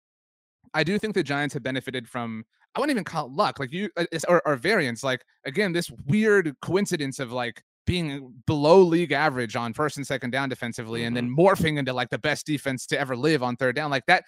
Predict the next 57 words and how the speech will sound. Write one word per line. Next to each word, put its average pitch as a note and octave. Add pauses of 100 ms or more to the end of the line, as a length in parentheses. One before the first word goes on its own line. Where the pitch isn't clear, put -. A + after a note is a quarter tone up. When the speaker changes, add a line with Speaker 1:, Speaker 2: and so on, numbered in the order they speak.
(160)
Speaker 1:
that G3+
had G#3+
to D3
give B2+
more G#3+
than F3+
other G#3+
things D#3+
have D3+
to C3+
give B2+
that B2
will G#3
wind B2+
up A2
giving, G#2
like A2
we're B2+
seeing C3
from C3
the C3+
Eagles A#2
or, A#2+ (240)
you B3
know, A3+
other G3
teams E3
like D#3
the E3
Ravens, C3+
you D3
know, C3
struggles A#2+
on A2+
offense, A2
whatever. C3+ (320)
Um, A#2+ (260)
it D3
finally E3+
kinda E3+
gave D#3
out, D3+
and C3+
to C3
give D#3
out E3+
against D3+
the C3
Lions B2+
was G#2+
really, A#2
em-, A2+ (360)
you D#3+
know, A#2+
it's -
really B2+
embarrassing. G#2